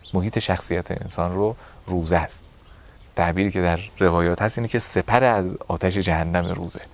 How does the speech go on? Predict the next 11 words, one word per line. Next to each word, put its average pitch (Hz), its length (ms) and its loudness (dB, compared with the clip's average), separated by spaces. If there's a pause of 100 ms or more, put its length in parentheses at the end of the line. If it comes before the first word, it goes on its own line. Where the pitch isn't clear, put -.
(760)
و 104 300 6 (500)
در 117 140 4
کنار 127 360 4
همین 147 280 4
روزه 107 240 2
گرفتن 101 440 2
باید 113 180 2
عرض 104 240 -2
کنیم 113 300 -2
که 113 320 2 (880)
از 147 480 2